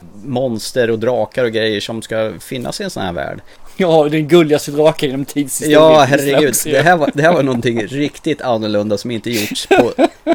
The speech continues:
Speaker 2: <laughs>
Speaker 1: på drak. Det här är ingen Smaug här inte. Utan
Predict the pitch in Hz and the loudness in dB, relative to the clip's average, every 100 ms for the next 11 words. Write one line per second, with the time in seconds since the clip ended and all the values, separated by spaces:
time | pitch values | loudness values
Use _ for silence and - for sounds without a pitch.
0 | 135 135 113 123 131 113 - 123 135 117 | -2 -2 0 2 2 0 -2 0 0 -2
1 | 104 - 117 113 107 117 131 143 110 92 | -4 -2 0 2 2 2 0 0 -2 -4
2 | 92 - - - - - - - - | -8 -8 -14 -20 -20 -12 0 2 2